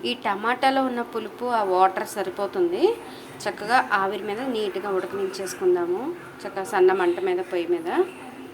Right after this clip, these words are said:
ఓకేనా? హాయ్ అండి. టమాటాలు అయితే చూసారా, చక్కగా ఉడికిపోయినాయి, చక్కగా ఆరిపోయింది కూడా. ఇప్పుడు, ఆ, కొంచెం వెల్లుల్లిపాయ, కొంచెం జీలకర్ర,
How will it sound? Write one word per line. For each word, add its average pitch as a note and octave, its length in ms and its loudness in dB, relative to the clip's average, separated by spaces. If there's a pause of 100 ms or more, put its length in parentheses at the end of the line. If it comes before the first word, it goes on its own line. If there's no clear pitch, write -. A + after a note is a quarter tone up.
(140)
ఓకేనా? A3+ 340 -6 (3000)
హాయ్ G3+ 160 -4
అండి. F#3+ 280 -6 (920)
టమాటాలు G3 380 -4
అయితే G3 220 -6 (120)
చూసారా, G3 260 -8
చక్కగా G3 440 -6
ఉడికిపోయినాయి, F#3+ 720 -4 (180)
చక్కగా F#3+ 260 -2
ఆరిపోయింది F3 580 -2
కూడా. E3+ 280 -2 (760)
ఇప్పుడు, C#4 500 -2 (720)
ఆ, F3+ 320 -6 (120)
కొంచెం G3+ 420 -2
వెల్లుల్లిపాయ, F#3+ 640 -4
కొంచెం F#3+ 440 -6
జీలకర్ర, F3+ 560 -6